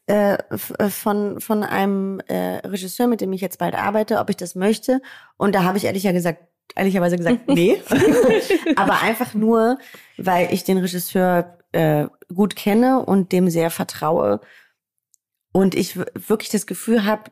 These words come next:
Speaker 1: ich möchte das gerne mit dem auch dann bearbeiten. Also ich hatte auch mal den Fall, weißt du, mit Christian Albert zum Beispiel bei, bei Dogs of Berlin, da gab es auch ein paar heftige, äh, Sexszenen.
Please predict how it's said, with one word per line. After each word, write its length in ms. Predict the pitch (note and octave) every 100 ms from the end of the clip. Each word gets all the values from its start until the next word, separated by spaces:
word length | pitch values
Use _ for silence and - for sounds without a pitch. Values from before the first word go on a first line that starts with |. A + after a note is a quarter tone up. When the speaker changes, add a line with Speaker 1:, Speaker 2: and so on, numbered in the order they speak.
| _
Speaker 1:
ich 200 | - -
möchte 320 | G3 G3 G#3
das 200 | F#3 F#3
gerne 260 | F3+ F3 F#3
mit 260 | F3+ F3
dem 320 | F#3 F#3+ G3+ F3+
auch 320 | - D#3+ -
dann 380 | D#3+ D#3 D#3+ D#3+
bearbeiten. 760 | C#3 D#3+ F3 C#3+ B2 - C3+
Also 220 | F3 E3+ F3 -
ich 100 | -
hatte 280 | G#3+ G#3+ F3
auch 80 | A3
mal 120 | G#3+
den 160 | G3 F3+
Fall, 280 | - F#3 F3
weißt 200 | E3+ F#3
du, 40 |
mit 140 | F3
Christian 320 | - G#3+ G#3 F#3+
Albert 380 | D#3+ E3+ E3
zum 80 | -
Beispiel 220 | D#3 - D#3+
bei, 280 | D3+ D3+ - - -
bei 140 | E3+
Dogs 240 | E3+ D#3+
of 140 | C#3 -
Berlin, 320 | D#3+ F#3 F#3+
da 100 | D#3+
gab 200 | D#3+ D#3
es 120 | -
auch 160 | - -
ein 80 | F3
paar 240 | - E3
heftige, 580 | D#3+ - F3 - D3 D3 - - _
äh, 300 | - D#3 C#3+
Sexszenen. 680 | C#3+ G#3 G#3 - - F3+ F3+